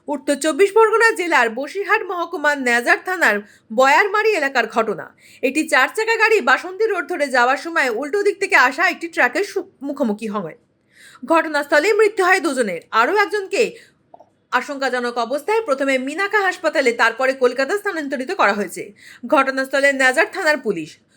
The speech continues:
দুর্ঘটনার মৃত্যু নিয়ে বাড়ছে রহস্য। সূত্রের খবর, দু হাজার বাইশ সালে শেখ শাহজাহানের সঙ্গে ব্যবসায়ী ভোলা ঘোষের মাছের ব্যবসা নিয়ে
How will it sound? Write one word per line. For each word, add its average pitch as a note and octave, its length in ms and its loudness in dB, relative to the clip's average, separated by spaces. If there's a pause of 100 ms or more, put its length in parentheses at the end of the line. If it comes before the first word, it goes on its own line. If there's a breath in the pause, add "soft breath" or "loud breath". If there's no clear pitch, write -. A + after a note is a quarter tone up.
(240)
দুর্ঘটনার G4 520 2
মৃত্যু F#4 300 0
নিয়ে G#4 160 0
বাড়ছে D4 320 2
রহস্য। D4 580 -4
সূত্রের C4 380 -2
খবর, F4+ 320 2
দু C#4 140 -4
হাজার C#4 260 2
বাইশ C4+ 280 0
সালে G4+ 220 -4
শেখ F4+ 280 -8
শাহজাহানের F4+ 480 -2
সঙ্গে D#4 380 -4
ব্যবসায়ী B3 560 0
ভোলা C#4+ 220 0
ঘোষের F#4+ 300 -6
মাছের D4 380 -2
ব্যবসা E4 280 -2
নিয়ে A#3+ 260 -4